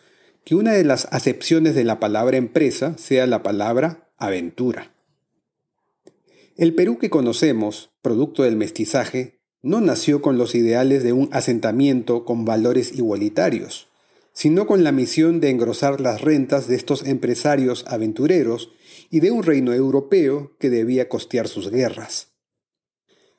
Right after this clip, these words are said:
¿Qué puede esperarse a largo plazo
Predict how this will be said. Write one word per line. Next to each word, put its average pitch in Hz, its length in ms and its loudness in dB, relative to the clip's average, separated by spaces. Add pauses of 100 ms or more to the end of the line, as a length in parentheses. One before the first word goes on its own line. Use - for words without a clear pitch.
(100)
¿Qué 277 160 2
puede 190 260 2
esperarse 117 720 -4 (280)
a 131 120 0
largo 131 560 0
plazo 127 560 -2